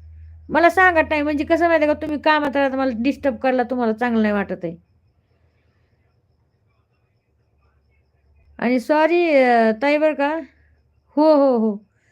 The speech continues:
संगीताई वानखेडेनं केलता मला रात्री दोन वाजता फोन केलता.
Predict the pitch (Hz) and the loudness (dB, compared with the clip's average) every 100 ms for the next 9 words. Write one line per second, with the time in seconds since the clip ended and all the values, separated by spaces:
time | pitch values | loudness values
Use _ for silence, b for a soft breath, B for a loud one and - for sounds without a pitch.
0 | _ _ - 285 285 254 247 247 240 240 | _ _ -4 -2 0 0 0 0 -2 -2
1 | 226 220 220 220 214 208 202 208 202 190 | -2 -2 -2 -4 -4 -4 -4 -6 -6 0
2 | 220 226 226 220 208 196 185 180 175 | 0 2 -2 -4 -8 -8 -8 -8 -10